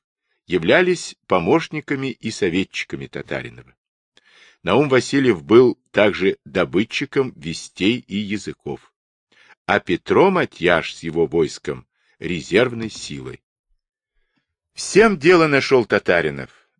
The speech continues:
Бабам он наказал по всем городкам и в каждой землянке сушить побольше мяса и рыбы, выпекать лепёшки, вяленую рыбу зашивать в мешки, толокно и сушёную рыбу насыпать в бочки.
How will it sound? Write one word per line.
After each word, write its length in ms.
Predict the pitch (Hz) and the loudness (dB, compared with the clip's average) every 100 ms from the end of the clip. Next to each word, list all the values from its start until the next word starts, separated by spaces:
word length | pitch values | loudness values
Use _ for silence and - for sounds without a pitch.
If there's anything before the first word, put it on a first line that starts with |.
| - | -10
Бабам 480 | 78 156 170 175 175 | 0 0 2 0 0
он 100 | 170 | -4
наказал 640 | 160 156 127 147 156 139 | -2 0 2 2 2 0
по 240 | - 98 | -2 -2
всем 420 | - - 131 165 | -2 -2 0 0
городкам 720 | 135 127 120 - - 151 143 | -2 -2 -2 -2 0 2 0
и 20 | 127 | -6
в 80 | |
каждой 520 | _ 110 139 117 123 113 | _ 0 0 -2 -6 -6
землянке 640 | 104 98 87 143 135 - | -4 -2 0 0 -2 -8
сушить 500 | 110 - 95 - 139 - | -10 -10 -10 -8 -8 -4
побольше 600 | 98 82 117 120 - 95 | -4 0 -2 -2 -6 -8
мяса 520 | 76 113 117 - 107 | -2 -2 -2 -4 -6
и 200 | - 90 | -6 -8
рыбы, 460 | 76 92 80 80 - _ _ _ _ | -4 -4 -4 -6 -8 _ _ _ _
выпекать 560 | 85 82 92 117 127 - | -8 -6 -2 0 0 -2
лепёшки, 800 | 98 - 95 104 - - 98 85 _ _ _ - | -10 -4 2 2 2 -8 -8 -10 _ _ _ -10
вяленую 580 | 71 113 123 117 110 107 | 0 2 2 0 2 2
рыбу 420 | 156 135 135 - | 2 2 0 -2
зашивать 720 | - 101 95 98 85 95 87 - | -2 -2 0 0 2 2 2 -4
в 40 | |
мешки, 580 | 76 71 - - 147 143 _ _ _ _ | -12 -12 -10 -6 -4 -6 _ _ _ _
толокно 720 | - 98 110 - 107 127 120 - | 2 2 2 -2 2 2 2 -2
и 80 | 104 | -8
сушёную 640 | - 90 - 110 98 87 | -6 -6 0 0 0 -2
рыбу 480 | 85 175 151 147 104 _ - | 0 0 -2 -4 -6 _ -10
насыпать 580 | 90 92 82 - 104 78 | -8 -6 -6 -2 -2 -2
в 100 | _ | _
бочки. 480 | 76 65 - - | -12 -12 -14 -20